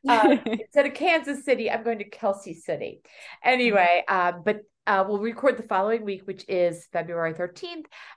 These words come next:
Speaker 1: and it is episode number one forty-seven. Is that just something amazing to really go, "Oh my gosh." And our topic is going to be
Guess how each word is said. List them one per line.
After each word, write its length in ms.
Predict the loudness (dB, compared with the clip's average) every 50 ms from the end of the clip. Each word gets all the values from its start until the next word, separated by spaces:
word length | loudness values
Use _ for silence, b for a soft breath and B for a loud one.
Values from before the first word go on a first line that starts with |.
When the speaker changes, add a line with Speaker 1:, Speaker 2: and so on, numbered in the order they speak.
| _ -6
Speaker 1:
and 140 | -6 -4 -4
it 220 | -4 -4 -4 -4 -4
is 180 | -6 -6 -6 -6
episode 580 | -6 -6 -4 -4 -8 -10 -8 -4 -4 -2 -2 -2
number 320 | -4 -6 -6 -4 -4 -4 -4
one 300 | -4 -6 -8 -8 -10 -10
forty-seven. 760 | -8 -8 -8 -8 -8 -12 -12 -8 -6 -6 -6 -6 -8 -12 -12 -14 -14
Is 140 | -12 -8
that 200 | -8 -8 -8 -8
just 340 | -10 -10 -10 -10 -14 _ _ _ _ _ _ _ _ _ _ _
something 420 | _ -14 -12 -12 -10 -10 -10 -12 -12
amazing 460 | -10 -8 -6 -6 -6 -8 -10 -14 -16
to 140 | -12 -10 -8
really 380 | -6 -4 -4 -2 -4 -4 -6 -8 _
go, 240 | -4 -2 -2 -2 -4
"Oh 80 | -6
my 140 | -6 -8 -8
gosh." 400 | -4 -4 -2 -2 -4 -6 -10 -16 B B B B B B B _ -2
And 200 | 0 0 2 2
our 160 | 0 0 -2
topic 400 | -2 -2 -4 -4 -4 -4 -4 -6
is 140 | -6 -4 -4
going 200 | -4 -4 -4 -6
to 60 | -8
be 320 | -8 -6 -6 -6 -6 -10